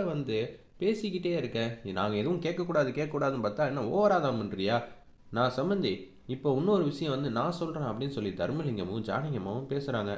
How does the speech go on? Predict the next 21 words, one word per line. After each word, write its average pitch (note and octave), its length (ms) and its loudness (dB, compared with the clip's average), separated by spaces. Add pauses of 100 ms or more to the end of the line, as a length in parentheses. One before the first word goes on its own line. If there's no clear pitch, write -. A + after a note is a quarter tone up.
(120)
"நான் A#2 260 2
வந்து G2 280 -2 (400)
இந்த B2+ 140 -2
மாதிரி C3 220 4
விஷயம்லாம் A#2+ 500 0
நமக்கு G#2 240 -4
தெரிஞ்சதை B2+ 380 -2
வந்து G2 280 0 (720)
காலையில B2+ 360 2
வந்து A#2 260 0
ஜோசியர் C3+ 360 0
வந்து A2+ 140 -2
சொன்னதாங்க. A2 460 -2 (320)
அப்படியே A#2+ 280 0
வந்து A#2+ 180 0
அவகிட்ட G#2+ 280 -2
போய் G#2+ 200 -4
சொன்னனா, G#2+ 300 0 (200)
உங்க F#2 200 -6
பொண்ணு A#2+ 260 -4
கழுத்துல G2+ 360 -4